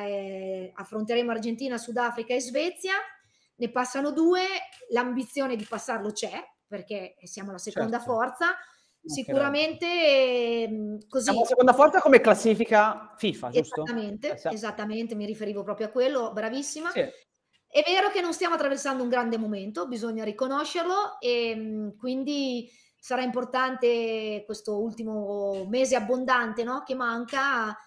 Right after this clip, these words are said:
Speaker 1: per capire fino in fondo,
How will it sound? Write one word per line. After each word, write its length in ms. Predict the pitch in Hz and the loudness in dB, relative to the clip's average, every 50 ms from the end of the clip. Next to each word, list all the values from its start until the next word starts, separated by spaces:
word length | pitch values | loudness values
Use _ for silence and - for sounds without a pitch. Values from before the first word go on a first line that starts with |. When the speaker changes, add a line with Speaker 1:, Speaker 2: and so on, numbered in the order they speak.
| _ _ _ | _ _ _
Speaker 1:
per 180 | - 226 226 | -4 -4 -2
capire 840 | 220 240 226 233 240 247 254 262 269 269 262 262 247 240 226 220 208 202 | -2 -4 -4 -4 -6 -4 -2 0 2 2 2 2 2 2 0 -4 -6 -8
fino 200 | - 233 226 233 | -6 -6 -4 -4
in 120 | 240 262 262 | -4 -4 -6
fondo, 720 | - - 247 254 285 311 302 302 302 320 311 311 311 | -4 -2 0 0 0 0 -2 -2 2 4 4 4 4